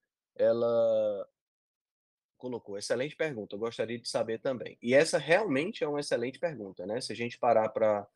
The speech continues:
parar pra refletir, eh, o grau de trituração, a forma física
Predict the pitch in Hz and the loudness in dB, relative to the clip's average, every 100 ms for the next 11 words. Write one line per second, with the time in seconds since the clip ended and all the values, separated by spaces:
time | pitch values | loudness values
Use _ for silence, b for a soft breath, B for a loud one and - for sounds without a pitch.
0 | _ _ _ 107 113 110 110 117 - 120 | _ _ _ 4 4 2 -2 -8 -8 -8
1 | - - 123 - - B B B _ _ | -8 -8 -8 -10 -16 B B B _ _
2 | _ - 117 117 113 110 107 104 _ - | _ -4 0 2 2 2 0 -2 _ -8
3 | 127 104 127 139 165 180 139 - - 190 | -8 0 4 6 6 2 -4 -18 -8 -8
4 | 208 202 160 127 - 143 151 143 117 - | -6 -2 -2 -4 -6 -6 -4 -2 -4 -8
5 | - 147 160 139 120 113 - - 196 208 | 0 2 2 -2 -4 -4 -10 -8 -2 -2
6 | 139 135 117 - 98 | -4 -8 -6 -4 -6